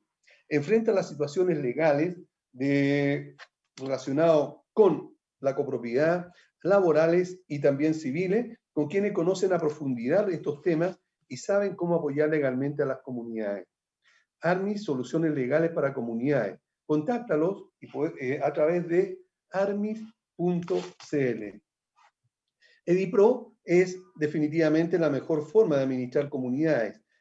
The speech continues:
EDIPRO es un software adecuado a tus necesidades, sin lugar a duda, por lo fácil, amigable que resulta trabajar con esta plataforma. Por eso recomendamos que ingreses a edipro punto c l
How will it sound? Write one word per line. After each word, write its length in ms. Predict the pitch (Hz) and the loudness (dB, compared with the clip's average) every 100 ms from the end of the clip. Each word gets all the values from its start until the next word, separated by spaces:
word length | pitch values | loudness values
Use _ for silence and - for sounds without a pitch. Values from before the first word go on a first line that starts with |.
| _ | _
EDIPRO 600 | 143 139 135 180 202 220 | -2 0 0 4 4 4
es 140 | - - | 0 -4
un 120 | 135 | -4
software 360 | - 165 165 | 0 0 2
adecuado 520 | 147 127 123 190 190 151 | 2 0 -2 0 0 0
a 40 | |
tus 100 | 143 | -2
necesidades, 800 | 135 - 131 - 120 151 170 - | -6 -8 -12 -8 -2 0 -2 -4
sin 100 | 143 | -8
lugar 280 | 135 135 131 | -4 -2 0
a 60 | |
duda, 420 | 139 151 147 190 - _ _ | 2 2 2 0 -8 _ _
por 120 | 196 | 2
lo 140 | 196 196 | 2 2
fácil, 400 | 185 180 196 156 | 0 0 -6 -4
amigable 600 | 147 135 143 151 151 143 | -2 0 2 4 4 0
que 100 | 131 | -2
resulta 460 | 127 - 139 143 | -4 -6 -6 -4
trabajar 500 | 131 120 120 - 131 | -2 -2 -2 -2 -4
con 160 | 127 123 | -4 -6
esta 160 | 120 120 | -6 -8
plataforma. 640 | 113 113 - 110 101 101 _ _ _ _ | -6 -8 -4 -6 -6 -16 _ _ _ _
Por 160 | - 156 | 0 2
eso 340 | 185 220 - | 4 2 2
recomendamos 640 | - 123 127 123 139 165 156 | -4 -4 -2 2 2 2 0
que 120 | 139 | -4
ingreses 540 | 117 117 156 185 175 | -4 -4 -4 -6 -4
a 140 | 151 131 | -2 -2
edipro 640 | 131 135 120 113 143 165 | -6 -8 -8 -6 -4 -4
punto 280 | 170 165 165 | -4 -8 -8
c 260 | - 190 180 | 0 4 4
l 260 | 185 240 | 4 0